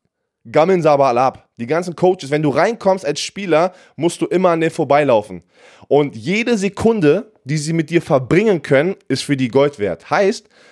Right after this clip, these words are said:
nur wenn du mal kurz rausgehen möchtest oder rein ins Hotel,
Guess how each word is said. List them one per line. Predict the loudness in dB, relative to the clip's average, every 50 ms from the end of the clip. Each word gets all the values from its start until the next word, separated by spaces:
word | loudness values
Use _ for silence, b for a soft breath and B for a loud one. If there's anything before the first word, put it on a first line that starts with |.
| b b b _ _
nur | -6 -2 -2 0 0 2
wenn | 2 2
du | 2
mal | 2 2 2
kurz | 2 0 0 0 -2 -2
rausgehen | 0 0 0 -2 -4 -6 -6 -6 -4
möchtest | -2 -4 -4 -6 -8 -12 -10 -4
oder | -2 0 0 2 2
rein | 0 0 2 0
ins | -2 -2 -4
Hotel, | -6 -4 0 0 2 2 0 -2